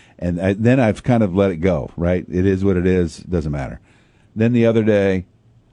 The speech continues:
I heard one that made me cringe. It was a young person.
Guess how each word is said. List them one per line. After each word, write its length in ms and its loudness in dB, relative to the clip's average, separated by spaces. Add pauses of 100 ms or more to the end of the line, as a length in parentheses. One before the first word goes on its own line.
(100)
I 160 0
heard 240 2
one 180 2
that 80 0
made 200 -2
me 160 -2
cringe. 560 -6 (420)
It 60 -8
was 180 -4
a 80 0
young 220 0
person. 460 -2